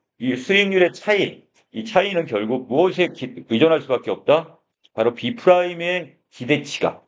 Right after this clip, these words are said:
이 수익률이 올라갈 건지 떨어질 건지 그 예상치,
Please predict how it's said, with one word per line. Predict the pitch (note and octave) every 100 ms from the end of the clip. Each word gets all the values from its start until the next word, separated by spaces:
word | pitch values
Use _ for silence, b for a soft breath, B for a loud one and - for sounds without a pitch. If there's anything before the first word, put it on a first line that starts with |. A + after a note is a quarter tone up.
| _ _ _
이 | A#2+
수익률이 | A#2+ G3 F#3+ F3+ E3+
올라갈 | - G2 A2+ D3 E3+ E3+
건지 | D3+ D3 C#3 A#2+ E3 E3+
떨어질 | - F3+ F#3+ F#3 C#3+ C3+
건지 | G#2+ F2+ -
그 | - G2
예상치, | A2 C3+ D#3+ C#3+ - - D#2+